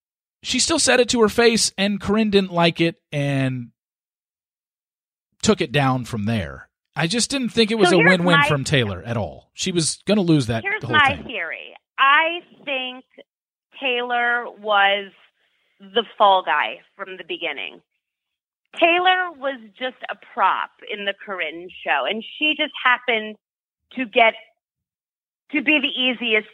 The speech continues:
Speaker 2: tool to kind of manipulate.
Speaker 1: Mm-hmm.
Speaker 2: Because i-, if you're watching,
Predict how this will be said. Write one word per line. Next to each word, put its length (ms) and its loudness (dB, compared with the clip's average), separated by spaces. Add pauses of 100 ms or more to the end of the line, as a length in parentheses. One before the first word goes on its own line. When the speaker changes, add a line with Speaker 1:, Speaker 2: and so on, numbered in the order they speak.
(120)
Speaker 2:
tool 340 0
to 80 -6
kind 280 -2
of 80 -4 (100)
manipulate. 840 -2 (100)
Speaker 1:
Mm-hmm. 240 0 (120)
Speaker 2:
Because 220 2 (560)
i-, 80 -10 (100)
if 200 -6
you're 200 4
watching, 800 2